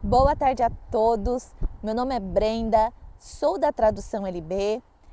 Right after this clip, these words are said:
Sejam bem-vindos ao nosso canal. Aqui na Tradução L B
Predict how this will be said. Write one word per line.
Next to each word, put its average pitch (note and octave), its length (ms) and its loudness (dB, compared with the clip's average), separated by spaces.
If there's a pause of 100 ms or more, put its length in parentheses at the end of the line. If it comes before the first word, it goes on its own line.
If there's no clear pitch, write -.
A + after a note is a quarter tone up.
(180)
Sejam E4+ 480 0
bem-vindos B3 800 -2
ao G#3+ 120 2
nosso G#3+ 240 -6
canal. G#3+ 560 -2 (380)
Aqui C#4+ 460 -4
na D4+ 120 -2
Tradução A#3 480 -2
L G#3 160 -6
B G3+ 380 -2